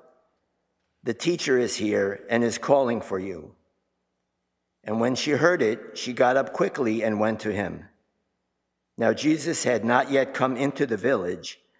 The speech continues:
but was still at the place where Martha had met him. The Jews who were with her in the house, consoling her, saw Mary get up quickly and go out.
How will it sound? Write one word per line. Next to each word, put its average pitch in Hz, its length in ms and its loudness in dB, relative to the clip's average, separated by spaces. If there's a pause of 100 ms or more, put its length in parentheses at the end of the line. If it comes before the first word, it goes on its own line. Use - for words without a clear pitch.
(140)
but 110 100 2
was 127 180 2
still 160 380 2
at 143 180 2
the 151 80 0
place 123 440 0
where 110 160 2
Martha 110 400 2
had 104 340 -8
met 104 220 -2
him. 80 320 -12 (1600)
The 107 80 -2
Jews 165 480 0
who 156 100 0
were 135 460 2
with 151 260 0
her 123 220 4
in 135 220 0
the 127 100 2
house, 117 500 0
consoling 151 640 0
her, 95 340 -6 (380)
saw 147 400 2
Mary 135 420 2
get 113 220 2
up - 420 0
quickly 110 500 -2
and 110 240 -2
go 104 200 4
out. 85 340 0